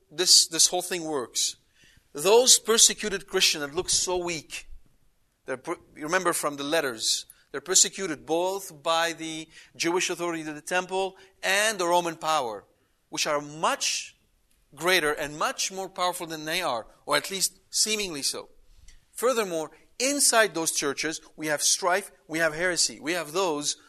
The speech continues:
who are teaching, uh, who, who, who are presenting a false teaching. There are those who are actually falling into, uh,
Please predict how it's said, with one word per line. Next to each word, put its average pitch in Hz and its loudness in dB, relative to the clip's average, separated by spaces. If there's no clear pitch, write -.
who 170 0
are 147 4
teaching, 160 -6
uh, 147 -8
who, 175 -8
who, 170 -8
who 190 0
are 180 4
presenting 202 -2
a 185 -4
false 175 2
teaching. 240 -8
There 147 -6
are - -8
those 170 0
who 170 -2
are 156 4
actually 156 0
falling 147 2
into, 175 -6
uh, 131 -2